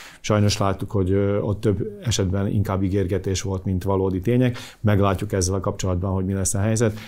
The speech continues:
Természetesen kellő óvatossággal kell a, a kérdéshez hozzáállni. Az imént említett néhány ügyet a múltból, ami, ami ott van, amit nem szabad elfelejteni. Ugyanakkor még egyszer mondom, kell keresnünk a lehetőséget arra,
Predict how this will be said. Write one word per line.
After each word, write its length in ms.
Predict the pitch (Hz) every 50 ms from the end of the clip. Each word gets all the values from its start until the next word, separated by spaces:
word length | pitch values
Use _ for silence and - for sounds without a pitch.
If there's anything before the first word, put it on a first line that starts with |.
| - -
Természetesen 800 | - 104 101 101 101 101 110 101 - 101 - - 104 98 98 95 - - - - _ _ _ _ _ - - - -
kellő 280 | - 113 110 107 104
óvatossággal 720 | 104 110 107 104 101 101 95 - - 101 95 90 95 95 90
kell 200 | - 98 92 92
a, 220 | 92 92 92 95 98
a 220 | - 98 98 92
kérdéshez 460 | 90 - 101 90 98 90 - 101 -
hozzáállni. 560 | - 107 110 113 123 117 117 117 113 113 110 110 - - - - -
Az 140 | - 98 101
imént 280 | 104 98 98 92 92
említett 360 | 101 92 95 95 90 95 92 -
néhány 300 | 101 95 92 92 92 90
ügyet 240 | 90 92 95 92
a 60 | 98 95
múltból, 640 | 98 110 120 120 110 107 117 120 117 113 110 110 - - - -
ami, 380 | _ - 92 92 95 95 95 95 95
ami 260 | 101 101 90 87 92
ott 200 | 110 104 104 107
van, 240 | 113 135 135 131 127 131 - - - -
amit 200 | - 107 95 87
nem 100 | - 104
szabad 260 | 95 - 95 90 87
elfelejteni. 680 | 92 98 104 107 - 139 127 131 123 127 135 127 127 127 - - - -
Ugyanakkor 440 | - - 98 107 104 104 104 - 104
még 160 | 95 101 95
egyszer 220 | 95 92 95 98 98
mondom, 360 | 95 98 98 101 98 95 90
kell 260 | - 107 104 104 101
keresnünk 520 | 95 110 101 98 95 92 - 101 95 90
a 60 | 110 101
lehetőséget 720 | 95 92 90 90 92 95 92 - 101 98 90 90 90 -
arra, 300 | 113 117 123 123 120 117